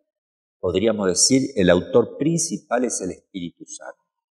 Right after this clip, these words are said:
Entonces, cuando uno va a leer la Sagrada Escritura, tiene que leerlas con el es-, sabiendo que está leyendo lo que el Espíritu Santo quiere que uno lea. Y en ese momento que está leyendo,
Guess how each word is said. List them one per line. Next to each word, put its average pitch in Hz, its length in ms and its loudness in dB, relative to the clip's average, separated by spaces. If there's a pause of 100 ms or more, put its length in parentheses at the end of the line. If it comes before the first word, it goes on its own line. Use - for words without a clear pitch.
(460)
Entonces, - 280 2
cuando 90 260 8
uno 135 160 8
va 123 100 12
a 123 40 10
leer 120 180 10
la 120 140 6
Sagrada 110 400 4
Escritura, 120 560 2
tiene 101 260 0
que 113 100 2
leerlas 131 720 6 (880)
con 110 200 8
el 101 140 10
es-, 92 140 4 (800)
sabiendo 123 720 8
que - 80 -2
está 127 240 6
leyendo 123 480 6
lo 110 160 6
que 104 60 2
el 92 80 6
Espíritu 143 500 2
Santo 107 500 -2
quiere 104 280 0
que 87 100 -4
uno 90 240 0
lea. 76 340 0 (600)
Y 104 160 4
en 98 100 4
ese 123 300 2
momento 101 480 0
que 90 80 -6
está 92 240 -4
leyendo, 87 720 -2